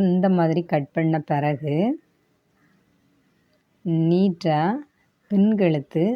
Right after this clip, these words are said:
நம்ம எட்டு இன்ச்சு வச்சுருக்கோம். இந்த எட்டு இன்ச்சுக்கும் ஒரு ரவுண்டு நெக்கு நீட்டா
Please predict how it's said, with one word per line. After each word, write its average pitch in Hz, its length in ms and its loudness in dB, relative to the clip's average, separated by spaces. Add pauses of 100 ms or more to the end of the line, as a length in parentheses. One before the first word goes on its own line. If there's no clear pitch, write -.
(220)
நம்ம 151 320 -2 (440)
எட்டு 175 300 -6
இன்ச்சு 165 220 0
வச்சுருக்கோம். 160 480 -6
இந்த 156 120 -2 (140)
எட்டு 151 240 -6
இன்ச்சுக்கும் 165 520 -4
ஒரு 147 200 -4
ரவுண்டு 156 380 -4
நெக்கு 156 340 -6
நீட்டா 151 320 -6